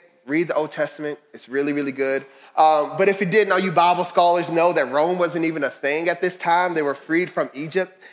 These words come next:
and Pharaoh. So, um, we're all a work in progress, and my big fat mouth got me in trouble. Um, but this is a great segue into today's talk.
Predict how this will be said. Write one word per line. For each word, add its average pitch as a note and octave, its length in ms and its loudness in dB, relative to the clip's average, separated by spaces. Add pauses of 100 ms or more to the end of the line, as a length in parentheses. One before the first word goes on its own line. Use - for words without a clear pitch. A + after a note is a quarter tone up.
(260)
and C3+ 160 -4
Pharaoh. D3+ 540 4
So, C#3 460 2 (300)
um, C#3+ 440 2
we're D3+ 140 0
all E3 280 2
a - 20 -4
work F3+ 160 0
in D#3+ 80 -6
progress, D#3+ 520 0
and C#3+ 100 -2
my D#3 180 4
big E3+ 140 0
fat F3 220 -2
mouth E3 240 0
got D3 180 0
me E3+ 100 -6
in E3 60 -8
trouble. G3 400 -2 (460)
Um, D3+ 460 4
but F#3 100 -2
this C4 180 -2
is G3 80 -4
a G3+ 40 2
great F#3 200 2
segue D3+ 720 0 (400)
into D3+ 720 0
today's D#3+ 960 0
talk. C3 520 -2